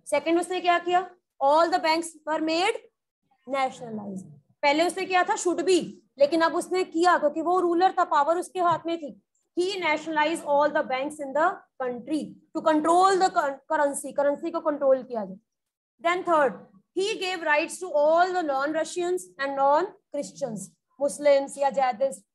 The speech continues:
जो भी उस time period में अलग-अलग religious groups थे, उसने सबको rights दिए। Rights का मतलब होता है उसने ये कहा कि जब भी war बंद होगी, war बंद होने के बाद elections करवाए जाएंगे, फिर से country में democratic elections करवाए जाएंगे,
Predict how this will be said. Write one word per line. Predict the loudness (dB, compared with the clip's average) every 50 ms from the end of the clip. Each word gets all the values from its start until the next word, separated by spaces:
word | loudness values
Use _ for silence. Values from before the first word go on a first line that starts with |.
| _ _ _
जो | -8 -6 -6 -4
भी | -4 -6
उस | -8 -8 -8
time | -8 -10 -8
period | -10 -10 -10
में | -10 -8
अलग-अलग | -4 -4 -4 -2 -2 -4 -4 -4
religious | -6 -6 -8 -4 0 0 0 0 -2
groups | -6 -8 -8 -6 -2 0
थे, | 0 0 -2 -10 _ _ -6
उसने | -4 -2 -2 -2
सबको | 0 -2 -2 0 0 2
rights | 4 4 4 4 2 -2 -4 -2
दिए। | 0 0 0 -2 -2 0
Rights | 2 2 2 0 -2
का | -2 -2
मतलब | -2 0 0 0 0
होता | 0 0 2 2 0
है | 0 0 -4 _ _ _ _
उसने | -12 -8 -4 -2
ये | -2 -2 -2 2
कहा | 2 0 0
कि | 0 -4
जब | -6 -6 -6 -4
भी | -4 -6
war | 0 2 2 2 2 2
बंद | 0 -2 -2 0
होगी, | 0 0 0 0 -2 -4 -8 -8 _ _ _ _ _ _ _ _ -2
war | 2 2 2 2
बंद | 2 0 -2 0 0
होने | -2 -2 -4
के | -6 -8
बाद | -4 -4 -4 -4
elections | -2 -2 -4 -4 -4 -8 -8 -8 -4
करवाए | -4 0 2 2 2 2
जाएंगे, | 2 -2 -4 -4 -6
फिर | -8 -10 -12 -10
से | -10 -6 -6 -6 -6 -8 -12 _ _ _ _ _ _ _
country | -2 -2 0 0 -2 -2
में | -2 0
democratic | 2 2 2 2 0 -2 -4 -6 -6 -6 -4
elections | -2 -2 -2 -2 -4 -8 -8 -4
करवाए | -4 -2 0 2 2 2
जाएंगे, | 2 0 -2 -4 -8 -12